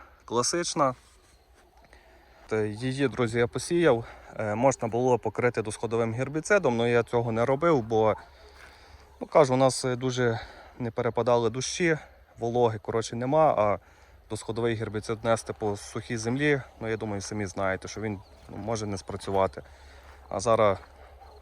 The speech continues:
Поприскати, ефекту ніякого не буде, то, ну, для чого це робити? Це будуть просто гроші на вітер. Ну і плюс,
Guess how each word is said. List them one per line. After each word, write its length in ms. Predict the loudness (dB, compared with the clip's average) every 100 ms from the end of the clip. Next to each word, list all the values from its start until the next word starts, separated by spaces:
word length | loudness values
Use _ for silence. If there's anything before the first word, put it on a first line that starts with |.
| -20 -20 -20 -20 -20 -20 -20 -10 -4
Поприскати, 760 | 2 4 4 2 0 2 2 -2
ефекту 480 | 2 4 4 2 -4
ніякого 540 | 2 2 2 -2 -2
не 120 | -2
буде, 300 | 0 0 0
то, 320 | -2 -2 -2
ну, 140 | -2 -4
для 160 | -6
чого 260 | -4 -4 -4
це 160 | -6 -6
робити? 400 | -6 -8 -8 -10
Це 140 | -12 -14
будуть 240 | -8 -8
просто 320 | -6 -8 -6 -4
гроші 340 | -2 -2 -4
на 120 | -6
вітер. 340 | -6 -8 -10 -14 -18 -20 -12 0
Ну 80 | 2
і 120 | 0
плюс, 440 | 0 0 0 -4